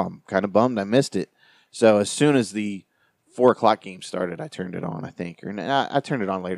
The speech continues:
than that, probably, like, six. Um, yeah, it,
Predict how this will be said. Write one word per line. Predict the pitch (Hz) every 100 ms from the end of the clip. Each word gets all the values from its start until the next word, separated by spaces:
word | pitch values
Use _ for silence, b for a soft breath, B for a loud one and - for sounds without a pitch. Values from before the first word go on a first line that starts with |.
| 92
than |
that, | 92 85
probably, | - 110
like, | 92 -
six. | - - 98 - - _ _ _ _ _ _ _
Um, | - 90 80 175 _ _ _ _ _ -
yeah, | 120 147 147
it, | 160